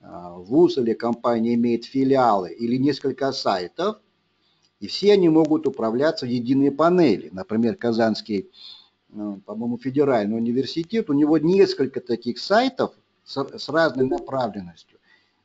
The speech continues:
Вот их все можно в одной панели управления видеть и анализировать. Итак, я авторизовался на этом сайте и нахожусь на панели «Главное».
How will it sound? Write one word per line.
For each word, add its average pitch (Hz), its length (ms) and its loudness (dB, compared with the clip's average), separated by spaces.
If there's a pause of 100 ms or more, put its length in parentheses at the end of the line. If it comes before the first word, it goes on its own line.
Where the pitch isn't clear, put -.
Вот 120 140 -8
их 127 80 -6
все 214 200 2
можно 170 340 2
в 120 60 0
одной 131 280 2
панели 131 440 0
управления 117 600 0
видеть 139 380 -4
и - 20 -2
анализировать. 113 640 -6 (2250)
Итак, 247 440 -2 (420)
я 143 240 2
авторизовался 156 840 0
на 123 120 -2
этом 131 260 -4
сайте - 500 -10 (460)
и 139 80 -6
нахожусь 156 800 0
на 151 320 2
панели 139 460 0
«Главное». 113 580 0